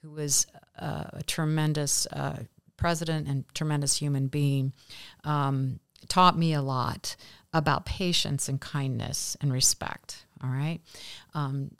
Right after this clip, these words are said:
Ed Williams, who was the, who's passed as well, was my, uh, department chair. Uh, again, um, just a great human being and caring human being who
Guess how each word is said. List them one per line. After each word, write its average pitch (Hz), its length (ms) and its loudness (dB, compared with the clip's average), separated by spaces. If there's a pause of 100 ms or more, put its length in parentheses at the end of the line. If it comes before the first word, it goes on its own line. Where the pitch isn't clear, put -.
Ed 160 160 0
Williams, 135 580 2
who 135 100 -2
was 135 200 -4
the, 131 180 -2 (120)
who's 143 160 -2
passed 131 500 -2
as - 160 2
well, 143 380 0 (360)
was 143 180 -2
my, 135 300 0
uh, 127 460 -4
department 147 420 -4
chair. 131 440 -2
Uh, 139 240 -6 (240)
again, 147 720 2
um, 131 480 -2 (180)
just 175 220 -2
a 135 40 0
great 151 520 -2
human 143 320 -2
being 131 520 0
and 131 280 -2
caring 160 360 2
human 147 280 2
being 127 260 -8
who 147 80 -20